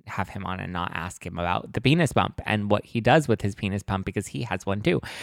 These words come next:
So yeah, get ready. It's gonna be fun. Um, let's see. We have a lot to break down. We have some new, like, so, some of the smaller updates, which I'll get to. Then we're gonna get, get into the whole Brandy Redmond affair, baby drama with the adoption stuff.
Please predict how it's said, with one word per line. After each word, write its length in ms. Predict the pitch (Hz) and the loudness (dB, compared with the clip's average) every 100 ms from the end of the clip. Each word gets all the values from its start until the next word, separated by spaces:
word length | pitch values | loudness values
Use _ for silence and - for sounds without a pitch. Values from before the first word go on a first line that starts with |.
| - - - | -10 -12 -10
So 360 | - 175 151 156 | 6 10 10 10
yeah, 220 | 156 113 | 6 4
get 200 | 113 143 | 4 6
ready. 180 | 127 98 | 6 6
It's 100 | 107 | 0
gonna 140 | 139 | 4
be 100 | 135 | 4
fun. 300 | 120 101 - - _ - | 6 2 0 -12 _ 2
Um, 500 | 131 131 131 131 139 | 4 6 6 2 2
let's 240 | 143 135 | 2 4
see. 120 | 143 | 4
We 80 | 131 | 6
have 80 | 131 | 8
a 60 | |
lot 680 | 143 139 139 135 143 147 156 - | 8 8 10 10 10 8 4 2
to 420 | 143 135 131 131 | 6 10 10 10
break 440 | 113 123 120 107 | 8 8 8 4
down. 540 | - 156 151 151 147 143 | 6 8 10 10 8 8
We 80 | |
have 160 | 127 110 | 6 6
some 300 | - 127 127 | 2 2 4
new, 580 | 127 127 127 127 123 127 | 4 6 6 6 6 2
like, 640 | - - - - 151 127 | 0 -4 -2 -2 2 2
so, 220 | - 151 | 2 -2
some 240 | 139 - 139 | -2 0 0
of 60 | |
the 60 | 120 | 0
smaller 340 | - 143 139 | 2 6 8
updates, 420 | - 139 143 135 - | 8 6 4 4 2
which 120 | 123 | 4
I'll 120 | 117 | 6
get 240 | 117 143 | 6 2
to. 260 | - 143 135 | 2 4 4
Then 160 | 127 127 | 4 2
we're 140 | 127 | 0
gonna 80 | 123 | 0
get, 340 | 131 117 185 | -2 -4 -2
get 140 | 139 127 | 0 2
into 180 | 131 | -2
the 140 | 123 120 | 0 2
whole 160 | 120 | 4
Brandy 420 | 120 123 123 120 117 | 4 6 6 4 4
Redmond 800 | 113 113 117 120 113 117 117 - | 6 6 6 4 4 2 -2 0
affair, 800 | 117 - 135 127 123 123 123 123 | -2 0 2 6 6 6 6 4
baby 640 | 110 120 120 117 120 117 | 2 4 4 4 2 0
drama 840 | 110 120 123 117 120 120 117 113 117 | -2 4 8 8 8 6 6 6 4
with 200 | 110 - | 2 2
the 100 | 113 | 4
adoption 640 | 110 110 113 117 - 120 | 6 8 8 6 2 2
stuff. 480 | 107 - 120 117 - | 2 6 8 8 6